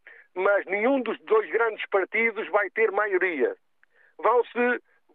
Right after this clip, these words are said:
ter que coligar com outros que não é da vontade do povo português. Há um partido que não defende também os interesses nacionais e, pelos vistos, provavelmente, por causa da nossa, talvez, falta de cultura democrática,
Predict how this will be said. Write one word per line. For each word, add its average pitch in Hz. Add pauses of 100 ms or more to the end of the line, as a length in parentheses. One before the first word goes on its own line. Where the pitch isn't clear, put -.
(420)
ter 165
que -
coligar 226
com 220
outros 226
que -
não 226
é 220
da 208
vontade 208
do 190
povo 240
português. 202 (640)
Há 196
um 240
partido 220 (300)
que 190
não 233
defende 214
também 214
os 180
interesses 208
nacionais 208 (260)
e, 214
pelos 185
vistos, 202 (260)
provavelmente, 208 (260)
por -
causa 196
da 196
nossa, 202 (320)
talvez, 185 (240)
falta 214
de 190
cultura 220
democrática, 196